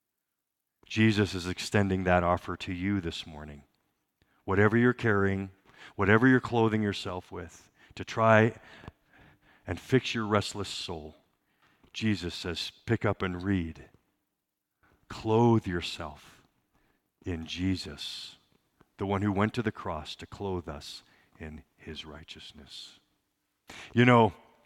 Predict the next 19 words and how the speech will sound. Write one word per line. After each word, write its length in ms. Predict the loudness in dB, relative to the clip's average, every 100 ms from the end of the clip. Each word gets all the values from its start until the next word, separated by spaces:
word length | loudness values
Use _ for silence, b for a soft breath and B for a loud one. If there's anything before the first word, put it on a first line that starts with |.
| _
we 120 | 6 8
are 80 |
a 100 | 8
waiting 360 | 8 8 8 4
people, 480 | 2 2 2 -10 -8
right? 260 | 2 2 2 2
We 80 | 6
don't 160 | 8
like 180 | 8 8
to 100 | 4
wait, 240 | 6 6 4 -12 B B
but 140 | -4 4
we 240 | 6 6
are 280 | 6 4 4
a 100 | 2
waiting 500 | 4 6 6 4 2
people. 440 | 4 2 2 -8 _ _ _ _ _ _ _ _ _ _ _ -20 B B B B
And, 380 | 4 8 6 4 -6
um, 400 | -2 0 0 -4